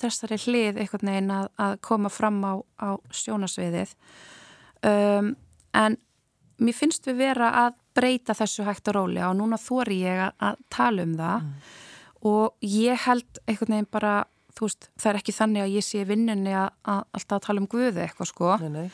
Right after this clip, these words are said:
Speaker 1: Þú veist, ég náttúrulega er bara sálfræðingur í vinnunni og, og, hérna, en það er í lagi að leyfa mér sem manneskju að vera bæði, skilurðu. Það er í lagi. En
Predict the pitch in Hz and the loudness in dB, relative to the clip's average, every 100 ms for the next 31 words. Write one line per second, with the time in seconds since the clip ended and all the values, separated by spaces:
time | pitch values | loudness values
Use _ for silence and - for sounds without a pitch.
0 | - 202 - 208 190 208 220 202 190 220 | -4 -4 -2 -2 0 0 0 0 -2 -2
1 | 226 - 196 196 202 208 240 196 180 175 | -4 -2 -2 0 0 2 2 0 -2 -2
2 | 180 185 - 180 180 185 185 - - - | 0 -2 -2 -4 -2 -2 -2 -6 -18 -20
3 | - - 214 - - 226 226 226 240 269 | -6 -2 -2 -4 -4 -2 0 2 2 0
4 | 233 226 240 226 226 226 269 - - 226 | 0 0 0 0 0 0 -2 -4 -6 -2
5 | 226 277 214 - - 208 202 233 220 - | 2 2 0 -4 -4 -4 0 0 0 0
6 | 240 214 147 160 - - _ _ _ _ | 0 -2 -4 -6 -6 -10 _ _ _ _
7 | _ - - 170 - 185 - 160 139 _ | _ -8 -4 -2 -4 -6 -10 -20 -20 _
8 | _ _ _ - 233 220 220 165 160 - | _ _ _ 2 2 2 0 -2 -6 -10
9 | - _ _ _ _ _ _ - - - | -14 _ _ _ _ _ _ -20 -20 -20
10 | _ 220 | _ 0